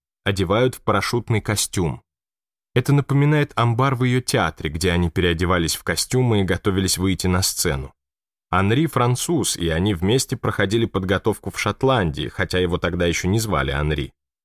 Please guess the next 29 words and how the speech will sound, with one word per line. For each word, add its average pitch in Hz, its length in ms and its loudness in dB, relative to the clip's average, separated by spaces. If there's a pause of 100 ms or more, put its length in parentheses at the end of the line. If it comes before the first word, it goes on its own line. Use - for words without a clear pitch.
(100)
Она 87 280 2
знает 110 500 0
его 82 160 -2
настоящее 80 680 -2
имя, 107 360 0 (160)
любимые 110 560 2
игры 87 200 0
его 78 220 -2
детей, 87 500 -2
его 98 240 0
страсть 107 420 -2
к - 60 -6
рыбной 90 360 2
ловле, 104 500 0 (240)
его 95 260 2
тихую 147 540 0
вдумчивость. 92 880 -2 (400)
Но 76 180 0
всё - 320 0
это 139 240 2
нужно 107 560 2
забыть 90 540 -2
и 104 80 2
оставить 92 540 -2
позади. 85 480 -2 (540)
Теперь - 520 0
он 131 200 2
просто 98 560 0
Анри. 90 480 0